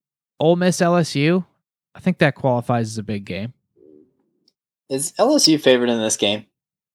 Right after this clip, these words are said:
Speaker 1: Yeah, by one and a half points. I think solely based off what they just did at Florida. Like, I don't know if something just clicked. I'm, I'm not gonna fall for that.
Speaker 2: I don't know which way you're going with this.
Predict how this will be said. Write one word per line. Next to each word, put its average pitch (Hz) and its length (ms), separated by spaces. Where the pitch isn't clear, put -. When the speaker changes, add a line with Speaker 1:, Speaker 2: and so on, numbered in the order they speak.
Speaker 1:
Yeah, 143 220
by 123 160
one 147 240
and 143 100
a 135 40
half 135 240
points. 131 500
I 160 80
think 226 260
solely 208 440
based 165 300
off 151 140
what 165 120
they 151 120
just 139 260
did 156 160
at 143 120
Florida. 139 380
Like, 127 180
I 147 80
don't 165 100
know 165 80
if 139 80
something 151 340
just - 220
clicked. - 480
I'm, 160 400
I'm 185 160
not 254 160
gonna 143 160
fall 117 260
for 113 140
that. 135 260
Speaker 2:
I 139 100
don't 170 140
know 151 120
which 147 160
way 151 120
you're 131 100
going 131 220
with 120 120
this. - 380